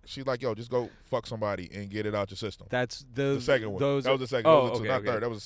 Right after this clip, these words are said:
Speaker 1: second. "Just go fuck somebody
Speaker 2: Okay.
Speaker 1: and get out your system." But I don't
Speaker 2: Okay.
Speaker 1: recommend that. But she's like, "You're a good-looking guy. You can get," I'm like, "Yo, what are all you people seeing me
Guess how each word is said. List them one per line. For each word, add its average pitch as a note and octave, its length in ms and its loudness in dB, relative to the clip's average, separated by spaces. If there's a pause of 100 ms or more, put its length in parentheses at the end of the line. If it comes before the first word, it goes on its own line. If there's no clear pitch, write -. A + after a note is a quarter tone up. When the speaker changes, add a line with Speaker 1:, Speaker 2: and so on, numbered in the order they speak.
Speaker 1:
second. D#3+ 200 -2
"Just C3 120 -10
go C#3 80 2
fuck B2+ 200 0
somebody A#2 200 0
Speaker 2:
Okay. F#2 40 -4
Speaker 1:
and G#2+ 80 -6
get G#2+ 60 0
out G2+ 120 -4
your G2 60 -12
system." G2+ 280 -8
But G2 120 -2
I G#2+ 40 -2
don't A2+ 100 2
Speaker 2:
Okay. A2 80 2
Speaker 1:
recommend G2 340 -2
that. F2 180 -8 (340)
But A2 140 -4
she's B2+ 120 -8
like, A#2 140 -2
"You're B2 140 -2
a - 20 -12
good-looking A#2 460 -4
guy. G#2+ 300 2
You G#2 100 -4
can A2 140 -12
get," G2+ 160 -10
I'm C#3+ 100 -6
like, C#3 260 -4
"Yo, F#3+ 240 0
what D3+ 240 4
are G#3 120 4
all G#3+ 260 0
you G#3 160 -4
people F#3 320 -6
seeing E3 380 -6
me A2 220 -10